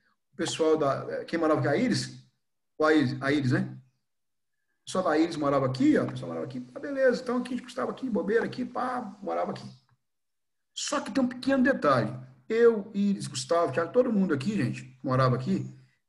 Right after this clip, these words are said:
eu morava e ocupava a terra. "Ercão, tua terra é da onde?" "Ah, minha terra é daqui até não sei aonde." "E do Gustavo?" "Ah, é daqui não sei onde." E por aí vai. E a gente, ó, vou te mostrar um negócio importante.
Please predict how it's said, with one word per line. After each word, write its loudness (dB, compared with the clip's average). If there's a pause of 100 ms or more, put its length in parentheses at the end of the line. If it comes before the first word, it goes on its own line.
(180)
eu -10
morava 2
e 2
ocupava 2
a -4
terra. -4 (720)
"Ercão, 4
tua 0
terra 4
é 4
da 4
onde?" 2
"Ah, 2
minha 0
terra 0
é 2
daqui 2 (100)
até -2
não 0
sei 2
aonde." 2 (160)
"E -8
do -2
Gustavo?" 0
"Ah, 2
é 4
daqui 2
não 2
sei 2
onde." 0
E -2
por 0
aí 0
vai. -2 (520)
E 0
a 4
gente, 2 (720)
ó, 4
vou -6
te -6
mostrar -2
um 0
negócio -2
importante. 0